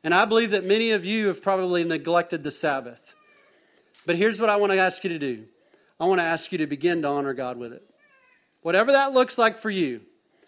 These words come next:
however you figure that out, I don't know what that looks like for you, but you need to be praying that, that you would begin to honor God with that. You know why? I believe that a lot of us,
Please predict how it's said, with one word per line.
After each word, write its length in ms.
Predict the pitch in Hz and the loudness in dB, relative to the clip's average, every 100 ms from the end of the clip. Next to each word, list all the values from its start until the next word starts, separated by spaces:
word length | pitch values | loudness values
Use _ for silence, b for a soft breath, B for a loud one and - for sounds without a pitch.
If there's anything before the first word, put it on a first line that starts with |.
| - | 0
however 320 | 180 208 247 | 4 6 4
you 260 | 254 277 277 | 2 2 2
figure 300 | 277 269 254 | 0 0 2
that 240 | 233 220 | 2 2
out, 320 | 202 180 147 | 2 0 -2
I 140 | 160 220 | -2 0
don't 160 | 247 | 2
know 120 | 233 240 | 0 2
what 160 | 233 | 0
that 160 | 220 202 | -2 -2
looks 240 | 208 - | -4 -2
like 200 | 190 156 | -2 -2
for 80 | - | -4
you, 240 | 151 139 123 B B | -4 -4 -8 B B
but 180 | 180 180 | -2 -2
you 200 | 175 247 | 0 0
need 360 | 240 226 226 - | 2 2 0 -4
to 80 | 180 | -6
be 260 | 180 180 | -2 -2
praying 680 | 180 - 208 226 214 180 160 B B - | -4 0 2 4 4 4 2 B B 0
that, 260 | 175 175 | 0 2
that 140 | 185 180 | -2 0
you 180 | 196 | 0
would 120 | 214 175 | 0 0
begin 320 | 185 190 185 | 2 2 2
to 100 | 175 | -2
honor 300 | 175 175 165 | 0 0 0
God 220 | 156 147 | 0 0
with 120 | 147 | -2
that. 240 | 143 139 175 | -4 -4 0
You 80 | |
know 100 | 226 | 0
why? 400 | 214 202 226 247 226 B _ | 2 2 2 0 -4 B _
I 180 | 190 277 | 2 4
believe 300 | 269 202 175 | 2 0 0
that 140 | 175 | 0
a 80 | 180 | 0
lot 300 | 170 180 226 | 0 2 2
of 140 | 220 175 | 2 0
us, 280 | 165 - | -2 -6